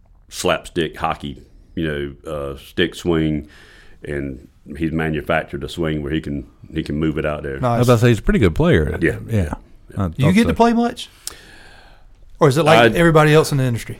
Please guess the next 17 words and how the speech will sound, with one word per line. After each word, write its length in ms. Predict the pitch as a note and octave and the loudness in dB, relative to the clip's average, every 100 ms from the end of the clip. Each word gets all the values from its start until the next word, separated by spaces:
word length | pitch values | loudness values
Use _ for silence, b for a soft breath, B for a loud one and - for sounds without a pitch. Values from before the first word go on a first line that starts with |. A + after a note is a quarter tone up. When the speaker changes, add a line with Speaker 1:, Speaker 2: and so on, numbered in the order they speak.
| - | 0
Speaker 1:
Well, 400 | C3+ C#3 B2+ G2+ - | 6 8 8 4 0
I 60 | |
mean, 120 | A#2 | 2
I 80 | A#2+ | 2
play 500 | C3+ B2+ A#2 G#2+ F#2+ - b b - | 4 4 6 6 2 -6 b b -6
uh, 500 | F#2 F2 E2+ E2+ E2 | -2 0 0 -2 -2
I 140 | E2+ | 0
look 200 | G2 G2+ | 2 2
at 60 | G2+ | 0
my, 180 | G2 F2+ | 0 -2
I 40 | |
keep 200 | - - | -2 -6
again, 440 | F2 F#2 F#2 F2+ F2+ | -4 0 2 2 -2
and, 240 | E2 - | -4 -4
and 280 | E2+ E2+ E2+ | -4 -4 -4
I, 220 | E2 E2+ | -4 -4
um, 380 | E2+ E2 D#2+ | -4 -4 -6